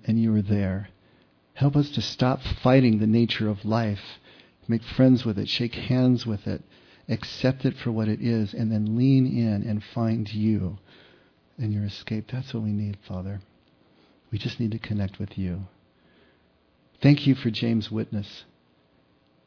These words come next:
Thank you for who he was that has given us a heritage now two thousand years long, that we can still read these words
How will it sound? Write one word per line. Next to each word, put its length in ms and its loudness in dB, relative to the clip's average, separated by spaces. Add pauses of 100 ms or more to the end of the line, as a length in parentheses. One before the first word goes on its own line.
(180)
Thank 180 4
you 60 4
for 140 -2
who 140 0
he 140 0
was 580 0 (100)
that 120 -4
has 260 -6 (760)
given 200 0
us 160 0
a 40 -6
heritage 680 -6
now 180 -4
two 220 -4
thousand 420 -2
years 280 -2
long, 280 0
that 80 -2
we 80 -6
can 100 -14
still 220 -6
read 300 -2
these 220 -6
words 420 -4